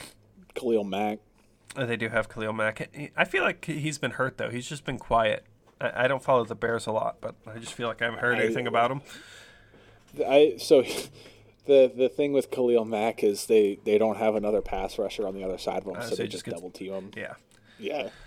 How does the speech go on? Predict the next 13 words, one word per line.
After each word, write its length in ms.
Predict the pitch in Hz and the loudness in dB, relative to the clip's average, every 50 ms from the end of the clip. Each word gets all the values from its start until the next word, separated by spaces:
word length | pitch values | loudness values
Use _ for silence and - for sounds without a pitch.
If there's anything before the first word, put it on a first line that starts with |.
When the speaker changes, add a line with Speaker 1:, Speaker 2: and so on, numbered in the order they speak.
| - - - - | -20 -20 -20 -14
Speaker 1:
So, 280 | - - 120 113 107 - - - - - - - _ - 110 | 0 4 4 4 4 2 -2 -12 -20 -20 -20 -14 _ -8 -6
um, 360 | 107 107 107 98 95 95 95 - - - - - - - - - - - - - - - - - _ _ - | -4 -4 -4 -6 -10 -14 -18 -20 -20 -20 -20 -20 -18 -16 -16 -16 -16 -20 -20 -20 -20 -20 -20 -20 _ _ 0
that, 340 | 127 127 123 123 127 107 120 | 2 2 2 2 0 -2 0
that, 240 | 127 135 139 127 | 2 2 4 8
that 140 | 135 143 139 | 8 10 12
is 160 | 139 135 123 | 10 10 8
the 80 | 120 127 | 6 2
one 640 | 120 117 110 113 117 120 117 117 117 117 113 113 107 - _ _ _ _ | 0 2 2 2 2 2 0 -2 -4 -6 -8 -12 -14 -18 _ _ _ _
thing 160 | - 120 113 | -4 -4 -2
about 220 | 110 101 104 104 - | 0 0 0 0 2
their 140 | 113 98 | 0 -2
defense, 480 | 95 101 101 98 - - 101 98 95 - | -2 -4 -8 -8 -6 -8 -8 -8 -10 -10
but 240 | - - 95 92 | -8 -6 -6 -6